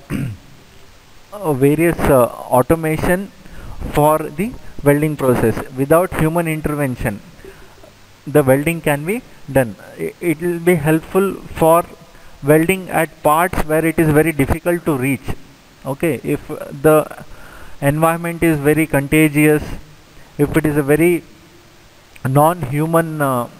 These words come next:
uh, friendly atmosphere, there also welding can be done by using the robots or by using automation.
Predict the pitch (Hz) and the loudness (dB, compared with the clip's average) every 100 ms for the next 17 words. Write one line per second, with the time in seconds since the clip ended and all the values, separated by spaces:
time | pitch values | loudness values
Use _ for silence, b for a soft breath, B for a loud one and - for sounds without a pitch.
0 | - - - 139 135 123 120 - 147 160 | -20 -20 -16 -8 -4 -2 -2 -2 -2 0
1 | 170 - 139 - 151 156 - 147 147 143 | 0 2 0 2 0 0 0 0 0 -2
2 | - - 143 156 170 160 - 220 277 - | -18 -6 2 4 6 2 -2 -6 -6 -2
3 | 143 156 175 170 156 151 160 262 - B | 0 0 -2 -2 -2 0 0 0 -2 B
4 | B B 143 147 139 107 - 131 143 139 | B B -2 0 0 -6 -6 0 0 0
5 | 143 127 165 156 226 - B B - 143 | -2 -2 -4 -2 -2 -4 B B 2 2
6 | 143 165 165 - 165 226 - 135 147 147 | 4 2 2 0 0 -4 -6 0 2 4
7 | 143 156 202 - 131 147 139 120 - 92 | 4 4 0 0 0 2 0 -2 -2 -4